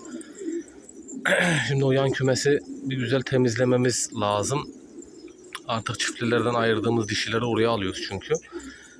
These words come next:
Orada zaten bizim kanatlı yedi tane uçan dişimiz var. Ee, daha önce de bizde uçuyordu bu hayvanlar.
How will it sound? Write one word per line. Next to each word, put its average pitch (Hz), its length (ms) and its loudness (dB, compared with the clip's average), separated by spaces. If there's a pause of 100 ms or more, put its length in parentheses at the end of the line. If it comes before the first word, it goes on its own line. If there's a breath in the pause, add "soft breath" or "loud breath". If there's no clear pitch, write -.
(420 loud breath)
Orada 110 300 2
zaten 113 400 2
bizim 120 200 0
kanatlı 113 460 -2
yedi 117 200 2
tane 113 240 0
uçan 117 340 0
dişimiz 113 440 0
var. 139 120 2 (420)
Ee, - 280 -12
daha 104 220 0
önce 101 240 0
de 101 200 2 (140)
bizde 101 220 -2
uçuyordu 120 520 0
bu 123 140 2
hayvanlar. 123 480 2